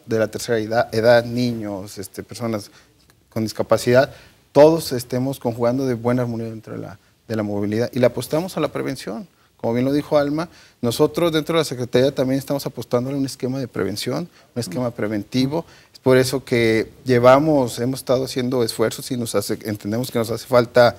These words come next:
cosas por hacer. Digo, no es fácil cambiar los, lo-, la cultura de, en un poco tiempo, pero estamos dando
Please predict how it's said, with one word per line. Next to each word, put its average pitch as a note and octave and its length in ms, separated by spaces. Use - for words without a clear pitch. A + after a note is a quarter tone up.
cosas B2 300
por G2+ 180
hacer. A#2+ 320
Digo, G#2 320
no A2+ 180
es A#2+ 140
fácil A#2+ 340
cambiar G#2+ 360
los, A#2+ 320
lo-, G2 180
la A2+ 140
cultura A#2+ 560
de, G#2 360
en G#2 200
un A#2 220
poco A#2 300
tiempo, A#2+ 420
pero A#2 160
estamos D3+ 360
dando C3 1080